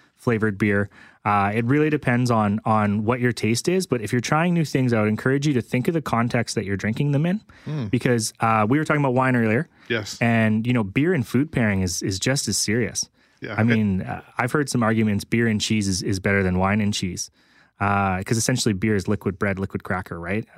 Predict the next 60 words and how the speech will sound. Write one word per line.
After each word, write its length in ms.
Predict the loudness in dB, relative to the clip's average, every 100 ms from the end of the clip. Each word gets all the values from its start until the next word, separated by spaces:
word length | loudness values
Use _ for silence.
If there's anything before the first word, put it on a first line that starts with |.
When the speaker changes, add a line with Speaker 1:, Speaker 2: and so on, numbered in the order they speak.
| -20 _
Speaker 1:
Ultimately. 560 | -2 0 -4 -4 -10 -14 _ -16 -8
Speaker 2:
I 40 |
like 200 | -6 -4
the 80 | 0
way 60 |
you're 180 | 2 2
Speaker 1:
Um, 200 | 0 -2
Speaker 2:
thinking. 160 | -4 -10 -14 -8
Speaker 1:
yeah, 400 | -2 2 2 2
and 100 | 2
you 60 |
know 80 | 2
what? 160 | 2 2
I, 200 | 2 0 -4
Speaker 2:
<laughs> 160 | -12 -2
Speaker 1:
I 20 | 2
usually 320 | 2 2 0
can't 380 | 0 0 0 -2
take 180 | -2
my 100 | 0
mind 280 | 0 0 2
off 120 | 0 0
food. 340 | 0 0 0 -6 -2
Anyone 200 | 2 4
else 200 | 2 2
notice 220 | 2 2
that? 300 | 2 2 2 0
Speaker 2:
<laughs> 180 | -4 -2
Speaker 1:
It's 80 | 0
almost 160 | 2 2
like 100 | 2
when 120 | 0
you're 80 | 2
drinking 300 | 0 0 0
a 40 |
beer, 120 | 2
you're 80 | 2
talking 200 | 2 2
about 100 | 2
your 80 | 2
next 240 | 2 0
beer. 160 | 0 2
When 100 | 2
I'm 60 | 2
having 180 | 2 2
a 40 |
meal, 220 | 2 2 2
I'm 80 | 0
thinking 200 | 0 2
of 60 |
my 100 | 2
next 280 | 0 -2 -2
meal. 260 | -2 -2 0
Speaker 2:
Yeah, 160 | -2 0
that, 300 | 0 -2 0
that 220 | 0 2
is 160 | 2 2
ironic, 640 | 2 2 2 2 0 -2
yes. 260 | -2 -2 -2
That, 240 | 0 -2